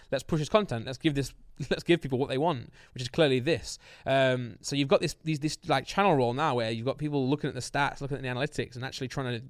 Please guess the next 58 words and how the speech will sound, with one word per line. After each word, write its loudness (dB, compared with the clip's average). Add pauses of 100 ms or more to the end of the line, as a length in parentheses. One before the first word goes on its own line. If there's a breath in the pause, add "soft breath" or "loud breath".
grow 0
that. -2 (320 loud breath)
So -6
it's -2
not 2
necessarily 0
just -2
the -2
editor, -2
or -8
it's -10
not -6
necessarily -4
just -8
the, -6 (160)
you -8
know, -8 (400 soft breath)
thumbnail 2
guy 4
or 2
whatever. 2
It's -8
the, -2 (180 soft breath)
someone 2
who's 0
driving 4
that, 0
looking 0
at -10
the 0
numbers 0
and -6
thinking, -6
"Wow, 0
this 0
video 6
really 6
worked. 0 (200 soft breath)
Why 6
did -4
this -6
work? -4
Oh, 4
'cause -4
you -6
did -6
something -4
here. 0
You -4
did -4
a -4
nice -4
edit -6
here, 0
blah, -4
blah, -2
blah." 4
So 0